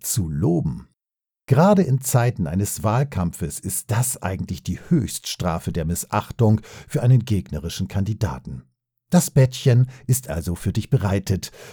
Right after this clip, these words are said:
Du brauchst dich nur noch zu entscheiden, mit welcher Partei du dich hineinlegst.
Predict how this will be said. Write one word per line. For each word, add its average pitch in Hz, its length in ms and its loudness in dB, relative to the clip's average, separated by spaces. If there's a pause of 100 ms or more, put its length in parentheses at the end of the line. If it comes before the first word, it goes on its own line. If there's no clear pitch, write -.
(100)
Du 170 140 4
brauchst 190 480 2
dich 156 220 2
nur 143 320 6
noch 104 220 2
zu - 200 -8
entscheiden, 90 540 -2
mit 147 220 -2
welcher 104 300 0
Partei 85 500 -4
du 73 160 -10
dich 85 220 -6
hineinlegst. 69 1000 -2